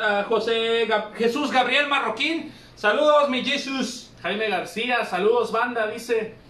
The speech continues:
Speaker 2: También.
Speaker 1: Saludos el Jimmy, saludos el Jimmy, capitán de manta. A ver, ¿a quién más tenemos ahí? Shaggy, Shaggy, el carnal de los chales de la tía, ya se
Speaker 2: Shaggy.
Speaker 1: conectó, nuestro fan número uno.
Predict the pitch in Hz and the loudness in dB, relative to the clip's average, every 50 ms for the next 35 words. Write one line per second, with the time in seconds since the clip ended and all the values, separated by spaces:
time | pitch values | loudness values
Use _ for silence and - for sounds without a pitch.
0 | - - - - - 156 170 220 233 254 277 285 285 277 247 240 226 - 285 294 | -20 -20 -20 -14 -10 -6 -2 0 2 6 6 8 6 6 4 2 0 2 2 2
1 | 302 302 294 294 277 226 - - - - - - 240 254 269 285 277 277 262 262 | 2 4 2 2 2 0 -2 -6 -10 -14 -6 -2 -2 0 2 2 2 2 2 2
2 | 247 247 202 277 285 285 277 269 - 269 262 262 262 269 254 - 254 254 254 233 | 0 0 2 0 0 0 -2 -2 0 2 2 2 2 0 -4 -2 0 0 0 -2
3 | 233 233 254 277 277 285 277 - 285 285 285 269 262 - - - - - - - | -2 -2 0 0 0 0 0 -2 0 0 0 0 -2 -4 -8 -16 -20 -20 -14 -4
4 | - 185 196 233 233 226 226 240 240 240 247 240 - 240 240 240 233 220 226 233 | -2 0 2 4 2 2 2 2 2 2 2 2 0 -2 -2 -2 -2 -2 0 0
5 | 240 233 - - 311 349 370 359 359 349 302 - 294 339 359 349 339 311 302 - | 2 2 4 6 6 6 6 4 2 2 2 2 2 2 2 2 2 0 2 2
6 | 285 285 285 330 330 320 311 302 262 - - 311 320 320 302 285 277 262 - - | 2 0 2 2 2 4 4 4 4 4 2 2 2 2 2 2 2 0 0 2
7 | - 294 285 294 294 - 330 339 - 226 - - - 294 311 311 302 269 254 - | 4 4 4 4 2 2 2 0 0 0 0 -2 0 2 4 4 4 2 0 0
8 | 240 226 - 277 294 302 302 294 294 294 285 254 254 262 302 302 294 294 302 302 | 0 0 2 2 0 0 0 0 0 0 2 2 4 2 2 2 2 2 2 2
9 | 302 302 | 2 -2